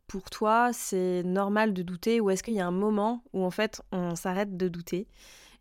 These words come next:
Et, euh, j'avoue que <laughs> je savais pas trop quoi répondre à ça parce que je me suis dit, « Tiens, je vais faire une rétrospective un peu de,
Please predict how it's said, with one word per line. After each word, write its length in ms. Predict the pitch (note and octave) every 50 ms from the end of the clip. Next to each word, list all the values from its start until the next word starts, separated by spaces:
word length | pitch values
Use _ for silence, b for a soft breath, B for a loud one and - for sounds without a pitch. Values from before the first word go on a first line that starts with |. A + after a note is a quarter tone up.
| B -
Et, 300 | A3+ A#3+ B3 B3+ - - -
euh, 540 | G3 F#3+ F#3 F#3 F#3 F#3 F#3 F#3 F#3 F#3 F#3
j'avoue 420 | F3+ F3+ G3 G3 G3+ A3 B3+ C#4+ -
que 180 | - A#3 G#3 A#3
<laughs> 760 | B3+ A#3 G#3+ - F3 - - _ - - - - _ _ -
je 260 | F#3+ F3+ F#3 F#3+ F#3
savais 280 | F3+ - G3+ F#3+ F#3+ F#3
pas 200 | F#3 - A#3+ A#3+
trop 240 | - - C4+ C4+ B3+
quoi 220 | - - A#3 A3+
répondre 280 | G#3 G3+ F#3+ A3 G#3 F#3+
à 60 | F3
ça 220 | E3 - G#3+ A3+ A3+
parce 180 | G3+ F3+ -
que 60 | F#3+
je 120 | F3+ F3 F3+
me 60 | F3+
suis 160 | E3+ - F#3+
dit, « 100 | G3 G#3 G3+
Tiens, 200 | - A3 A3+ A3
je 80 | G3+
vais 80 | F3 -
faire 160 | - G#3+ G#3
une 140 | F#3 F3+ E3+
rétrospective 680 | F3+ F#3+ - - - - - F#3+ F3+ - - A3 A3+
un 140 | G#3+ F#3 E3+
peu 160 | - F#3 G#3
de, 420 | G3+ G3 F3+ F3 E3 E3 E3 E3